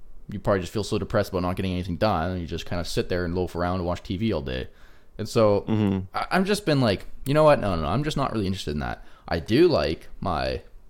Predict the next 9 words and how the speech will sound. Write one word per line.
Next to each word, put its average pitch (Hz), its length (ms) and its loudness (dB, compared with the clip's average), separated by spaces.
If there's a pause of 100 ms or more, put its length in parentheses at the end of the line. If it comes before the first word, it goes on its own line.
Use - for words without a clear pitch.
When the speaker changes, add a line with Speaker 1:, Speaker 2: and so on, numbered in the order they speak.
(420)
Speaker 1:
one 85 220 -4
glass 78 400 -2
of, 67 500 -4 (760)
like, 65 340 -8
whiskey 78 420 -6 (100)
or 80 100 -6
whatever 73 340 -4
on 65 100 -6
Friday, 80 460 -2